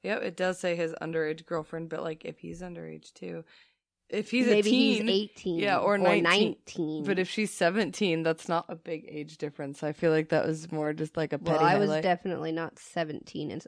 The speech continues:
Speaker 2: as a sophomore.
Speaker 1: Oh, yeah. Fifteen and sixteen. Ugh.
Speaker 2: <laughs> I mean, it, when I, I will say, though, when I was a freshman, I did date a senior. He was eighteen and I was fifteen.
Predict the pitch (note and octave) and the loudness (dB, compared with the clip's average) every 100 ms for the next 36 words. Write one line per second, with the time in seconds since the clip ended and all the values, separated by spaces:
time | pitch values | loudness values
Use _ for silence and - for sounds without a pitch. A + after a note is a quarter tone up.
0 | - D3+ E3+ - - - - - F#3+ _ | -8 -8 -8 -8 -8 -8 -12 -14 -14 _
1 | _ - G3+ G#3+ G#3+ F#3+ _ - A#3+ F#3 | _ -14 -12 -10 -12 -14 _ 6 8 8
2 | G#3 G3 F#3 F3+ - F#3+ - F3 E3+ - | 6 2 2 0 -6 -8 -8 -8 -8 -12
3 | - - _ F3+ G3 G#3 D#3 E3 A#3 A#3+ | -20 -20 _ -6 -4 0 4 12 12 12
4 | - C#4 A#3 G#3 A3 C4 A#3+ A#3 - - | 12 12 12 12 8 8 8 6 0 -14
5 | - - B3+ C4 B3+ B3+ A3 G3+ A#3+ C4+ | -8 4 8 10 10 10 6 4 6 4
6 | C4+ A3+ G#3+ G3 F#3 F#3 F#3 F#3 F#3 F3 | 4 4 4 4 2 2 2 2 0 -2
7 | F#3+ F3+ F#3+ E3 E3+ F3 F3 E3 D3+ D3 | -2 -2 -2 0 0 0 -4 -4 -6 -6
8 | - D#3+ D3+ C3+ G#2 F3 - G3+ G3+ F3 | -6 -4 -4 -6 -8 -12 -4 -2 0 2
9 | E3+ F#3 E3+ D#3+ - D#3+ D3 D3+ D3+ C#3+ | 2 0 -2 -4 -4 -4 -4 -4 -4 -4
10 | - - C#3 - - - - | -8 -8 -8 -8 -10 -10 -10